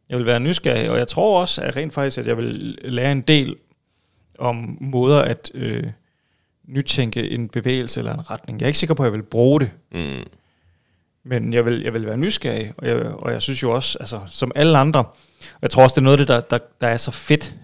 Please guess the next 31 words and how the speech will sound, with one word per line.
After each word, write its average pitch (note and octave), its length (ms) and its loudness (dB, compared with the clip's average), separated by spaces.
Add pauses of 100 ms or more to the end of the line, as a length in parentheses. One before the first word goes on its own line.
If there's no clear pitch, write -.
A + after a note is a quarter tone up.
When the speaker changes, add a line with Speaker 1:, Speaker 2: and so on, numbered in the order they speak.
Speaker 1:
ved B2+ 100 -2
den A#2+ 140 2
måde A2+ 120 2
at A#2 60 0
træne A#2+ 260 -2
på. A#2 260 -2 (360)
Du A#2+ 80 -4
får C3 480 -2 (120)
vold, B2+ 360 2 (460)
knippe, B2+ 300 -2 (220)
fucking A#2+ 380 -4
pump. - 320 -4
Når - 80 -10
du, A2+ 80 -8
jeg B2 140 -2
har C3+ 120 2
prøvet D3 220 4
et D3 40 -4
par, C3+ 140 2
et A#2+ 100 -2
par B2 160 2
af A#2+ 60 2
de A#2+ 60 0
øvelser, A#2+ 260 -2
og A#2 80 -2
man C3 120 2
får - 220 0
bare D3+ 240 -4
smadrepump D#3+ 540 -2
af A#2 100 -2
det. A#2 100 -8